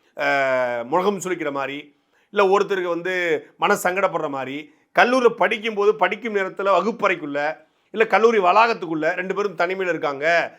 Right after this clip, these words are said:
பேசிக்கிறாங்க, அது மத்தவங்களுக்கு டிஸ்டர்பன்ஸ் ஆகுதுன்னா கல்லூரி நிர்வாகம் கூப்பிட்டு கண்டிக்கும். ஏன்னா கல்லூரிக்கு படிக்க வந்த இடத்துல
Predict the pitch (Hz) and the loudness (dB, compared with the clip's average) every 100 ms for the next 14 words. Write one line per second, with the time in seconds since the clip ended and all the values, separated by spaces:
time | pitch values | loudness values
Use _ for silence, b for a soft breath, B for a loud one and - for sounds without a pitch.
0 | _ 190 185 175 160 143 165 196 165 170 | _ -2 -2 -2 0 2 2 0 -2 -2
1 | 220 208 165 165 240 233 214 190 175 185 | 0 -2 -4 0 2 2 2 2 2 2
2 | 269 226 - _ 165 190 208 185 170 165 | 2 2 0 _ 0 2 0 0 -2 -2
3 | 196 175 185 160 156 165 143 - 180 180 | -2 -6 -4 -4 -4 -6 -10 -10 -8 -6
4 | 143 185 160 151 170 190 175 156 156 170 | -6 -6 -6 -6 -4 -4 -6 -8 -6 -6